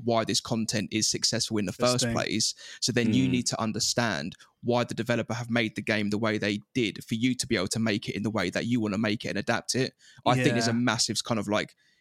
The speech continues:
Speaker 1: disconnect between, between the motivations behind studios that want to adapt these games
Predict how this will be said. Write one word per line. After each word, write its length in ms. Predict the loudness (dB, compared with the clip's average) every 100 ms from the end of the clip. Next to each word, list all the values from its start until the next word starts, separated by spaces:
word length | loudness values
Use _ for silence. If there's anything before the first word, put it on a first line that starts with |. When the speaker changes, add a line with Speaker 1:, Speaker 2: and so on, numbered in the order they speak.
| _
Speaker 1:
disconnect 560 | 2 2 2 0 0 -2
between, 460 | -2 2 2 -2 -6
between 340 | -4 0 0
the 40 | 2
motivations 640 | 0 0 0 0 0 -4
behind 320 | -8 -6 -2
studios 480 | 0 0 0 0 0
that 160 | -2 -2
want 180 | -4 -2
to 120 | -4
adapt 300 | -2 -4 -4
these 180 | -4 -2
games 400 | -2 -2 -2 -4